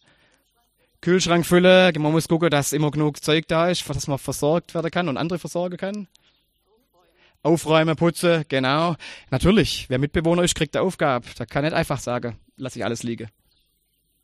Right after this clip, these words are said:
Rücksicht, ja, das ist eine ganz große Sache, gell?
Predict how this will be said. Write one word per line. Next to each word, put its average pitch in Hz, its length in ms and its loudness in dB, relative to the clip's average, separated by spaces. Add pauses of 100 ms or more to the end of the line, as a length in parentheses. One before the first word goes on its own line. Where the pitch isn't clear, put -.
(3250)
Rücksicht, - 480 -2
ja, 139 200 -2
das 151 160 -6
ist 131 80 -6
eine 135 80 -6
ganz 147 220 -6
große 170 200 -4
Sache, 170 320 -6
gell? 151 300 -2